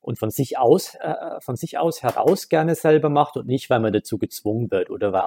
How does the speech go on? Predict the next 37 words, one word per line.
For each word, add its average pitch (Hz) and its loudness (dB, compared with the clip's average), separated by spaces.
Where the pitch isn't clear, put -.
anderem 95 -8
das, - -16
andere 107 -6
das 101 -6
einem 95 -12
auftragen. - -12
Und - -6
da 139 12
ist 151 6
aber 139 4
auch 135 0
wichtig 156 -2
zu 135 -8
unterscheiden 143 2
oder 117 -4
klarzustellen, 127 0
dass 127 -2
Autonomie 127 -4
nicht 160 -2
das 175 -6
Gleiche 147 2
ist - -4
wie 131 -4
Unabhängigkeit. - -6
Also - -16
es 107 -12
ist 117 -8
nicht 165 0
ein 190 2
Bedürfnis 165 4
danach, 131 0
möglichst 127 -4
unabhängig 160 0
von 113 -10
anderen 143 -6
zu - -12
sein, 110 -8